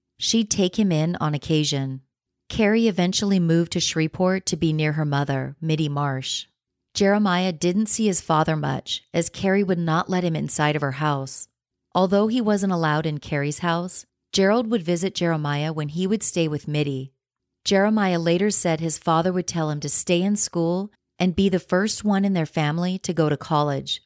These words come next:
Jeremiah said, quote, "And he told me he loved my mother with all his heart, and he said it wasn't supposed to be like this at all." Jeremiah said his aunt and grandmother never discussed the fire. He barely remembers his mother,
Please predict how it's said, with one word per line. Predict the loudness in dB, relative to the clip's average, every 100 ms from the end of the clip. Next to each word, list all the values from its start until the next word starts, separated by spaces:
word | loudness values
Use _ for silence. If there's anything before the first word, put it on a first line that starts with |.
| _ _ _ -2
Jeremiah | 2 4 4 2 2
said, | 0 0 -2
quote, | 0 0 2 -2 -8 _ _
"And | 0 2
he | 2
told | 2 2 2
me | 2
he | 2
loved | 2 0 0
my | -2
mother | 0 0 -2
with | -2 -6 -2
all | 0 0
his | 0 -2 -2
heart, | -2 -2 -4 -10 _ _ _
and | 0 2
he | 2
said | 2 2
it | 0 0
wasn't | 0 2 -2
supposed | -2 -2 -2 -2
to | -4
be | 0 2
like | 0 0
this | -4 -2
at | -2
all." | -2 -2 -4 -10 _ _ _ _ _ -2
Jeremiah | 2 4 4 2 2 0
said | 0 0
his | 0 -2
aunt | -2 0 -2 -2
and | -4
grandmother | -2 -2 0 -2 -2 -2
never | -2 0 0 0
discussed | 0 0 -2 -2 -4
the | -4
fire. | -2 0 0 -4 -10 -16 _ _
He | -2 -2
barely | 2 4 4 4
remembers | 2 2 2 2 0 0
his | -2
mother, | -2 0 0 -4 -6